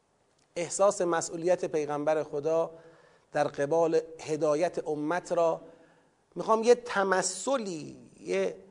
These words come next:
تجسمی ازش بکنیم چند لحظه. ابا عبدالله الحسین علیه السلام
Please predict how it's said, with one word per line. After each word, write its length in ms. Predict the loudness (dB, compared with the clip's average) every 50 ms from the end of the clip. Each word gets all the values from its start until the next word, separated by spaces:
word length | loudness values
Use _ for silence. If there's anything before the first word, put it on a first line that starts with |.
| -20 _ _ _ _
تجسمی 880 | -2 -2 2 2 2 2 2 0 2 4 4 4 4 2 -2 -2 -6 -8
ازش 320 | -8 -4 -2 -2 -4 -2
بکنیم 480 | -4 -6 -6 -4 -4 -6 -6 -6 -8 -8
چند 220 | -6 -6 -6 -6
لحظه. 500 | -4 -4 -4 -6 -6 -10 -14 -14 -14 -16 -16 -18 _ _ _ _ _ _ _ _ _ _ _ _ _ _ _ _ _ _ _ _ _ _ _ _
ابا 300 | 2 4 6 8 6 6
عبدالله 400 | 6 4 4 2 0 2 4 4
الحسین 720 | 4 6 4 2 -2 -4 -6 -6 -4 -4 -2 -2 -2 -4 -4
علیه 280 | -4 -4 -4 -2 -4
السلام 680 | -4 -6 -2 -2 0 2 4 4 4 4 2 -2 -6